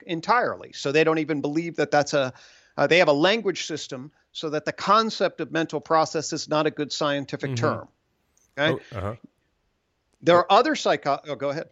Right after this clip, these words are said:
Speaker 2: No, no, I just, so, so we, we have this, this idea that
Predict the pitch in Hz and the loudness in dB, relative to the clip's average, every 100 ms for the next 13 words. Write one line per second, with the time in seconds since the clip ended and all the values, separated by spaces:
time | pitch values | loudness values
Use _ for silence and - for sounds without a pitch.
0 | - 170 180 160 160 160 147 - 160 139 | -4 2 4 2 0 -4 -4 0 2 0
1 | - 180 156 139 - _ _ _ - 156 | 0 2 2 0 -6 _ _ _ -20 -10
2 | 139 160 147 151 139 151 147 175 151 151 | -6 -6 -6 -10 -4 0 2 2 0 -4
3 | - - 135 131 - - 135 127 131 151 | -6 -10 -6 -6 -8 -4 -4 -4 -2 -2
4 | 131 120 113 | 0 -2 -2